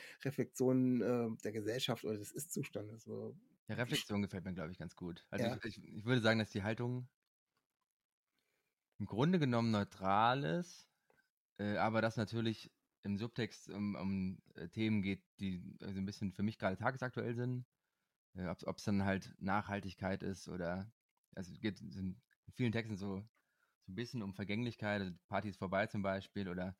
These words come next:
Speaker 2: Alter Luxus ist das ja auch mit diesem alten Hotel, was ein bisschen in die Jahre gekommen ist. Äh,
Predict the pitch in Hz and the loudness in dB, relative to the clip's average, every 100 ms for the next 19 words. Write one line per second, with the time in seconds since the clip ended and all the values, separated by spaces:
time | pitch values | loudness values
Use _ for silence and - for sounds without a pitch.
0 | _ _ _ - 101 - 104 101 98 95 | _ _ _ -6 -6 -6 -10 -6 -2 2
1 | 78 98 101 92 87 98 92 107 107 101 | 2 2 -2 0 -2 -2 -4 -2 -2 -2
2 | 95 98 98 98 92 104 107 - 107 110 | -4 -6 -2 0 0 -2 -6 -4 -4 -2
3 | 110 - _ _ _ _ _ _ _ _ | -4 -10 _ _ _ _ _ _ _ _
4 | _ _ _ - 98 98 | _ _ _ -6 -4 -2